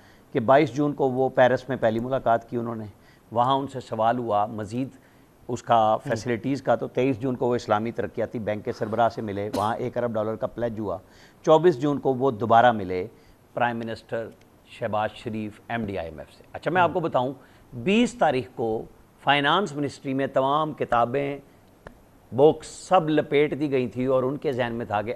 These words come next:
Speaker 1: आईएमएफ़ अब हमें नहीं मिल रहा। ये मैं फाइनेंस मिनिस्ट्री की बिल्कुल आपको ऑथेंटिक बात बता रहा हूँ, नहीं हो रहा। ये सौ फीसद शहबाज शरीफ साहब ने, जिनको लोग छेड़ते हैं, बात करते हैं कि जी जाते हैं, मिलते हैं,
Speaker 2: हम्म।
Speaker 1: तो वो पाकिस्तान का वज़ीर आज़म है ना, तो वो मिलेगा।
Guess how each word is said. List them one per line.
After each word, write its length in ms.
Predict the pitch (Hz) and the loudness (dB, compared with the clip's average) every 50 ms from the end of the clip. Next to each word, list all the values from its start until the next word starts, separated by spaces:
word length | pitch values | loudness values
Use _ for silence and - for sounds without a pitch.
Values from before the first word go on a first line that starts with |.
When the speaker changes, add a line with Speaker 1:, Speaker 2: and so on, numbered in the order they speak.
| - - | -4 -2
Speaker 1:
आईएमएफ़ 380 | 120 135 139 131 123 120 113 - - - - - - - _ _ _ _ - | 0 0 0 0 -2 -4 -6 -6 -10 -20 -20 -20 -20 -20 _ _ _ _ 2
अब 160 | 139 139 123 | 2 2 2
हमें 240 | 92 98 107 110 110 | 0 -8 -8 -8 -8
नहीं 240 | 104 98 87 92 90 | -8 -10 -10 -10 -12
मिल 140 | 82 82 | -12 -12
रहा। 220 | 73 71 58 65 - - - - | -14 -14 -16 -18 -20 -18 -10 -6
ये 120 | 120 151 | -4 -2
मैं 120 | 160 175 | 0 0
फाइनेंस 360 | 147 123 143 139 139 139 135 - | 2 2 2 2 2 -2 -4 -6
मिनिस्ट्री 260 | 143 143 131 - - - | -10 -12 -10 -10 -8 -6
की 60 | 175 | -4
बिल्कुल 280 | 175 220 220 - 190 | -4 -4 -2 0 0
आपको 200 | 160 135 117 123 | 2 2 0 -2
ऑथेंटिक 400 | 127 - 120 123 117 123 117 104 | -4 -4 -4 -4 -4 -6 -8 -8
बात 220 | 95 78 - - - | -10 -12 -12 -12 -16
बता 160 | - - 65 | -16 -14 -12
रहा 120 | 62 - | -12 -12
हूँ, 120 | - - - - - - - - - - - - | -12 -14 -18 -20 -20 -20 -20 -20 -20 -20 -20 -14
नहीं 260 | - 107 101 110 104 87 | -10 -8 -6 -6 -6 -6
हो 100 | 80 80 | -8 -10
रहा। 120 | 69 - - - | -10 -12 -14 -12
ये 420 | - 120 135 175 190 196 156 123 - - - - | -4 2 4 6 6 6 4 2 -4 -16 -6 2
सौ 160 | - 185 226 214 | 4 6 6 6
फीसद 340 | 160 185 151 143 170 156 | 4 0 -2 0 -2 -2
शहबाज 340 | - - 131 123 127 123 127 | -2 -2 -2 0 0 -2 -2
शरीफ 260 | - - 120 120 110 | -4 -6 -10 -8 -6
साहब 220 | - 113 110 104 104 | -4 -4 -4 -4 -6
ने, 240 | 104 104 104 101 - - - - - - - _ - | -8 -10 -10 -12 -14 -16 -20 -20 -20 -20 -20 _ -4
जिनको 320 | 117 139 147 143 - 156 | -2 0 0 0 2 2
लोग 280 | 143 139 139 143 131 - | 4 6 4 4 2 0
छेड़ते 400 | - - 135 127 127 - - 143 | -2 0 0 0 0 0 0 0
हैं, 280 | 139 131 131 131 127 113 | 0 0 0 -2 0 0
बात 240 | 117 117 123 120 | 2 0 0 0
करते 300 | - - 120 98 - 123 | -2 -6 -6 -6 -4 -6
हैं 120 | 120 120 113 | -6 -4 -4
कि 80 | 127 | -6
जी 280 | 120 117 120 110 104 104 | -6 -6 -6 -6 -4 -2
जाते 340 | 101 135 127 123 - 131 123 | 0 0 0 0 -2 -6 -6
हैं, 300 | 117 117 120 120 117 110 | -4 -4 -6 -6 -6 -6
मिलते 400 | 110 123 147 151 139 139 - 147 | -4 -2 -2 -4 -4 -2 -4 -2
हैं, 260 | 139 120 110 110 107 - | -2 -2 -6 -6 -8 -8
Speaker 2:
हम्म। 260 | 131 131 117 101 98 | -10 -10 -10 -8 -4
Speaker 1:
तो 100 | - 196 | -2 0
वो 100 | 226 285 | 0 0
पाकिस्तान 520 | 262 - 208 190 196 214 - - 262 277 | 2 2 2 2 2 0 2 4 4 4
का 100 | 277 269 | 4 4
वज़ीर 280 | 240 214 175 185 175 185 | 4 6 6 6 6 6
आज़म 220 | 175 175 180 170 | 6 4 2 2
है 60 | 180 180 | 0 0
ना, 80 | 196 | -2
तो 120 | 196 - 196 | 0 0 2
वो 120 | 196 208 | 2 2
मिलेगा। 460 | 202 180 180 190 196 185 180 165 151 | 4 4 6 6 6 6 6 2 -2